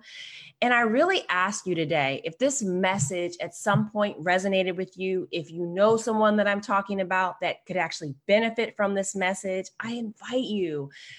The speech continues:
to share it. Click, share, click heart, click, and write your comments, because your comments are being seen. When people share these things, the message of greater self-love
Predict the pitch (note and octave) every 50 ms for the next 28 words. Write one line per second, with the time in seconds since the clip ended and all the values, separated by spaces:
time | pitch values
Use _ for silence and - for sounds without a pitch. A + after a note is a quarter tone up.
0 | - - - A#3 G#3 G#3+ - - A#3+ A#3+ B3+ B3 A3 E3 - - - _ - -
1 | - C#4+ C#4+ - - - _ _ - - - - C4 C4 B3 A3 F#3 E3 - _
2 | - - C4 C4 C4+ B3+ B3 - - - - - A#3+ A#3+ A#3 G3+ - - - -
3 | - - C4 C4 A#3 - - _ _ _ - G3 F#3+ F#3+ G#3 A3+ A#3+ - G3+ F#3
4 | F3 - - - A#3 A#3+ B3+ A#3 G3 D3 A2+ - - - - - - - - -
5 | _ - - - - G#3 G3+ G#3 G#3 F#3+ F3+ G3+ G#3+ A3+ A#3+ A#3+ - - - A#3
6 | A#3 A3 G3+ F3+ F#3 - - - F3+ G3 G3+ G3 F3+ G3 F#3+ F#3+ F#3+ F3+ - -
7 | F#3 F#3 F#3 F#3 F#3 F#3+ - _ - - _ _ - F3+ F3 F3 - G#3+ A#3+ G#3+
8 | G#3+ G#3 G#3 G#3 - - G#3+ G3+ G3 G3 F#3+ F#3+ F#3+ F#3 - - F#3+ F3+ F3+ F3+
9 | F3+ F3 - _ _ _ _ _ _ - G3+ F3+ F3+ F3+ G3 G#3+ G#3+ A3+ A3 -
10 | A#3+ A3+ A3 G#3+ G#3+ G#3+ - F3+ D#3 C#3+ F#3 F#3+ F#3 F#3+ F#3+ - - E3+ E3 E3
11 | - E3 E3 E3 E3 E3